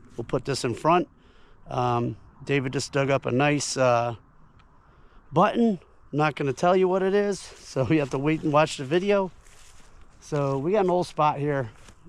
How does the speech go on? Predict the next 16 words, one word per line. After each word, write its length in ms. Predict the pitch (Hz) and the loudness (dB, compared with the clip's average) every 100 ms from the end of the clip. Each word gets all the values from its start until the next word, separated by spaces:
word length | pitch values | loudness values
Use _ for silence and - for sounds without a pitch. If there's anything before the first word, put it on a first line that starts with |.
| - - - | -20 -20 -2
really 280 | 156 160 147 | 2 4 4
irony. 480 | 143 139 139 123 - - - - - - | 2 2 2 0 -4 -20 -20 -20 -20 -20
So 460 | - 135 123 120 113 - - - - - - | -4 0 2 0 -4 -14 -20 -20 -20 -18 -2
thanks 220 | 170 160 | 0 2
for 80 | 175 | 2
watching, 500 | 156 160 - 143 139 | 4 4 2 -2 0
and 220 | 123 113 - | -2 -4 -8
we'll 100 | 135 | -6
see 220 | - 127 | -4 -2
you 100 | 117 | -2
on 120 | 127 | -2
the 60 | 127 | -2
first 300 | - 127 - | 0 -2 -2
hole. 200 | 110 107 - - _ _ - - - - - - | -6 -6 -12 -20 _ _ -20 -20 -20 -20 -20 -20
First 340 | - 139 135 - | 0 2 2 2
signal, 480 | 160 170 165 143 | 4 6 6 4